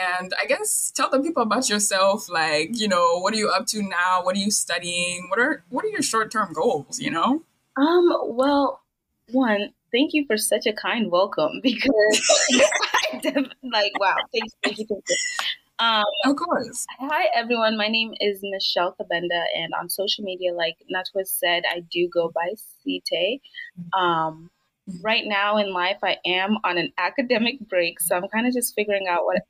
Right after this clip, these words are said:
Speaker 2: my next steps are, um, if I want to return in the spring,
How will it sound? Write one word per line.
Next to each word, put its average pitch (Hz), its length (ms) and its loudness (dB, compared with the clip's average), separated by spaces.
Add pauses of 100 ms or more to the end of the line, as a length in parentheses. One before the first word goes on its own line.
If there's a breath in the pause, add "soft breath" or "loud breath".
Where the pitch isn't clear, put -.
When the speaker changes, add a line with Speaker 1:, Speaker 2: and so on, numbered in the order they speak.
(200)
Speaker 2:
my 180 140 -2
next 170 340 -2
steps - 480 -4
are, 214 360 2 (300)
um, 160 240 0
if 185 160 -8
I 175 60 0
want 170 240 -4
to 170 100 -10
return 160 320 -8
in 151 100 -20
the - 80 -20
spring, 254 560 0